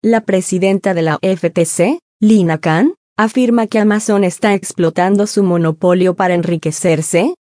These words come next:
aumentar precios y perjudicar a los consumidores y vendedores.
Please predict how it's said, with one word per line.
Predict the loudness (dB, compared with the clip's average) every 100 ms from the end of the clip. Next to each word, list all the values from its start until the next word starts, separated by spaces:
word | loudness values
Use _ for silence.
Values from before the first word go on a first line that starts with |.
| -2
aumentar | 2 4 4 2 0 -2
precios | -2 -2 -2 -2 -4 -4
y |
perjudicar | -4 -4 -2 -2 0 0 2
a | 2
los | 0 -2
consumidores | -2 -2 0 0 2 2 2 0 0
y | 0
vendedores. | 0 0 2 2 2 -2 -6